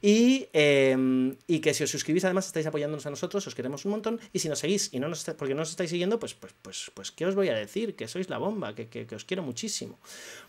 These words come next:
Volviendo a lo otro. Entonces, em, por supuesto, no podemos hablar de esta noticia.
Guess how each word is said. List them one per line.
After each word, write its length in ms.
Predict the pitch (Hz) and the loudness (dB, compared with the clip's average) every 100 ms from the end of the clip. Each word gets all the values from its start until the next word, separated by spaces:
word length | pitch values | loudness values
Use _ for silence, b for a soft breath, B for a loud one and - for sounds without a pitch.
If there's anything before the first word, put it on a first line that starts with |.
| - | 6
Volviendo 500 | 170 185 226 233 220 | 10 10 10 10 10
a 40 | |
lo 120 | 165 | 8
otro. 300 | 117 101 95 - B - | 6 0 -10 -14 B 2
Entonces, 500 | 202 214 147 117 - b b 196 | 6 6 4 0 -4 b b 4
em, 500 | 180 180 180 175 - _ _ _ _ _ _ _ _ _ _ _ | 8 8 6 0 -4 _ _ _ _ _ _ _ _ _ _ _
por 160 | - 285 | 10 10
supuesto, 640 | 294 226 208 - 240 277 _ | 10 6 6 4 -4 -8 _
no 200 | 175 226 | 0 2
podemos 440 | 226 233 208 165 - | 4 2 2 0 -2
hablar 400 | 123 110 92 101 | -4 -4 -6 -4
de 120 | 127 | -2
esta 200 | 156 202 | -2 -2
noticia. 580 | 180 139 131 - 196 | -2 -2 -2 0 -2